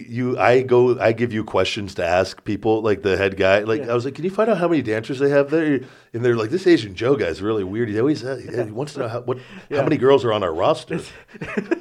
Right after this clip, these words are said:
Speaker 2: it's like, like sending a guy out to go get something that, like, "Hey, can you, can you give me some, like, beer? Like, I'm, I'm, I'm, you know."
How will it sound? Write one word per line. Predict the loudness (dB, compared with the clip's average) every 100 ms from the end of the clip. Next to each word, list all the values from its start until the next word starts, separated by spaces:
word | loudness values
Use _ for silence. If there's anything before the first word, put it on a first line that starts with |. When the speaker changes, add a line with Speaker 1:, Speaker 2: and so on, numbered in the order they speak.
| -2 -2 -4 -4 -2 -2 0
Speaker 2:
it's | 2 4
like, | 4 4
like | 2
sending | 0 -2 -2
a | -2
guy | 0 2
out | 2 0
to | -4
go | -8
get | -4 -6 -4
something | -6 -4 -6 -6 -6
that, | -2 -2 0
like, | -4 -2 -6 -4
"Hey, |
can | -6 -6
you, | -8
can | -10
you | -10
give | -10
me | -10
some, | -12 -8
like, | -10
beer? | -8 -10 -10 -10 -10
Like, | -8 -6
I'm, | -8
I'm, | -6 -8 -8
I'm, | -12 -12
you | -12
know." | -10 -10